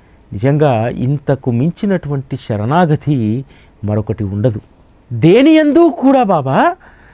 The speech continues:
నాకు కోరిక లేనటువంటి స్థితిని అనుగ్రహించి నా మనస్సు ఎప్పుడూ నీ పాదాల్లో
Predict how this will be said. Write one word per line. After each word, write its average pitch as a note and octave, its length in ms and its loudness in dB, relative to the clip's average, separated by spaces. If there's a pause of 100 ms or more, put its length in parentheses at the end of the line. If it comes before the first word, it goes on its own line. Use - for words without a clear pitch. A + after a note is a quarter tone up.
(160)
నాకు G#3 680 0 (120)
కోరిక D4 460 4
లేనటువంటి G#3+ 840 0
స్థితిని C#4+ 520 0
అనుగ్రహించి E3+ 1040 0 (500)
నా C3 320 2
మనస్సు C3+ 600 0
ఎప్పుడూ A#3+ 800 2
నీ B3 220 4
పాదాల్లో D#3 960 0